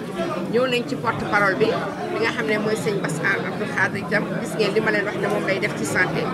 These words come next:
Ñun daal am nañu yaakaar ànd ak administration territoriale, nga xamante ne monsieur le gouverneur moo ko yore, mais yoru ko rek pour santé, mais parce que tey jii ku nekk xam ne ne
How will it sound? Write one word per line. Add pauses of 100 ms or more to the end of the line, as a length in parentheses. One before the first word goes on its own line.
(400)
Ñun
daal
am
nañu
yaakaar (100)
ànd
ak
administration
territoriale, (360)
nga
xamante
ne
monsieur
le
gouverneur
moo
ko
yore, (460)
mais
yoru
ko
rek
pour
santé, (320)
mais
parce
que
tey
jii
ku
nekk
xam
ne
ne